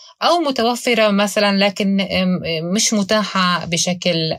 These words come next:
مفتوح، مش مصادر مفتوحة. آه، آه، في معلومات مثلا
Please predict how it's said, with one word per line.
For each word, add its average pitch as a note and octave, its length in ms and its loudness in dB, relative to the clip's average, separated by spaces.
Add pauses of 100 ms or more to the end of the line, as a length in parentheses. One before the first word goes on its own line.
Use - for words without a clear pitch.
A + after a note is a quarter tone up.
مفتوح، E3 640 -2
مش F#3 240 -2
مصادر E3+ 440 -2
مفتوحة. E3 680 -6 (540)
آه، E3 400 0
آه، D#3+ 40 0
في A3 220 0
معلومات F#3+ 540 0
مثلا F#3 400 0